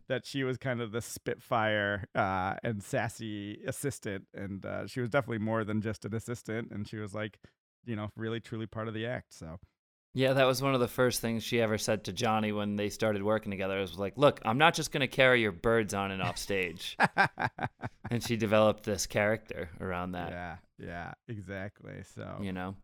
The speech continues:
Speaker 2: but you have a long list of things to do when you get here, I guess, too.
Speaker 1: Yeah, yeah. I wanna see so many shows. There's new shows. There's, uh, our, uh, my friend, uh, Banachek,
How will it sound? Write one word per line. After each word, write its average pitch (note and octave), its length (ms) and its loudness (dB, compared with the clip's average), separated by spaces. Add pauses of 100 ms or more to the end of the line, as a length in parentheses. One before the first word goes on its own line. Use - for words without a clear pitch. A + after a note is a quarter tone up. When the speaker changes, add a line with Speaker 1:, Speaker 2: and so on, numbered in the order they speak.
(160)
Speaker 2:
but B2+ 80 2
you F3 140 10
have G#3+ 100 8
a D#3 60 8
long C3 280 6
list B2 240 2
of A2+ 80 -4
things A#2 300 0
to A2+ 100 -4
do A2+ 220 2
when A2 180 0
you A2 80 0
get G#2+ 160 4
here, A2 240 2
I F#2+ 100 2
guess, F#2 300 -4
too. G2 320 0 (180)
Speaker 1:
Yeah, E3+ 420 8 (340)
yeah. D3+ 320 6 (120)
I C#3+ 300 0
wanna C#3+ 240 2
see D3 220 2
so D#3+ 200 2
many D#3+ 200 4
shows. D3+ 320 4
There's C3 160 4
new F3+ 180 8
shows. A#2+ 340 2
There's, B2+ 180 -2
uh, B2 520 4
our, B2+ 220 2
uh, B2 100 -2
my C3 160 2
friend, C#3+ 420 2
uh, C#3+ 380 10
Banachek, C#3+ 680 4